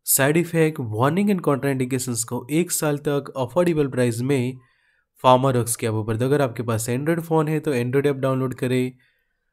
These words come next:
iPhone यूज़र है तो ऐप स्टोर से, लिंक आपको डिस्क्रिप्शन बॉक्स में मिल जाएगी या फिर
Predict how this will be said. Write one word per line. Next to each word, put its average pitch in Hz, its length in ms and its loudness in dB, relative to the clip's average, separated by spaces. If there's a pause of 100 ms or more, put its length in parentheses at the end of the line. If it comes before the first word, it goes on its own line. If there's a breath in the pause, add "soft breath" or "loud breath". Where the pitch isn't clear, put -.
(160)
iPhone 175 380 6
यूज़र 123 280 0
है 113 100 -2
तो 117 100 -4
ऐप 143 280 -2
स्टोर 160 320 2
से, 147 280 -2
लिंक 147 420 -4
आपको 135 260 -2
डिस्क्रिप्शन 117 540 -4
बॉक्स 107 280 -6
में 110 80 -6
मिल 151 200 -2
जाएगी 143 440 0
या 120 100 2
फिर 120 380 -2